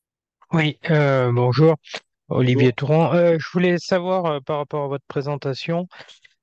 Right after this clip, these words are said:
Speaker 1: euh, mais c'est peut-être trop tôt, euh, est-ce que vous avez déjà, euh, en fonction des, des travaux que vous avez menés et des conclusions que vous avez, enfin des premières conclusions,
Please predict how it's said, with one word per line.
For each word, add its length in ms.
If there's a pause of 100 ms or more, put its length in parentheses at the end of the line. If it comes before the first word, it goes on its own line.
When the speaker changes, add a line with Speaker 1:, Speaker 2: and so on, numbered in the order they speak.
Speaker 1:
euh, 500
mais 100
c'est 180
peut-être 220
trop 220
tôt, 360
euh, 360
est-ce 180
que 140
vous 100
avez 300
déjà, 580
euh, 180
en 120
fonction 480
des, 340 (580)
des 140
travaux 380
que 80
vous 120
avez 220
menés 360
et 40
des 140
conclusions 640
que 120
vous 120
avez, 240
enfin 180
des 140
premières 400
conclusions, 580